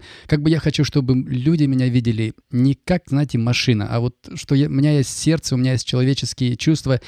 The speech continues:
И когда я вообще разговариваю с клиентами, я всегда им говорю, у меня есть две опции.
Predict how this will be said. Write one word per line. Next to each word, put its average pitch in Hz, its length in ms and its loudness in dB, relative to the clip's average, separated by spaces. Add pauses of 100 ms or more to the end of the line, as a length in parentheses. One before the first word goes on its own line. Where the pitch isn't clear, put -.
(280)
И 131 80 -2
когда 147 220 0
я 156 60 0
вообще 147 180 -2
разговариваю 139 380 2
с - 60 -8
клиентами, 143 420 0
я 127 60 -2
всегда 135 200 -6
им 131 60 -4
говорю, 123 140 0
у 123 40 0
меня 139 120 2
есть 131 120 0
две 127 180 0
опции. 123 340 -6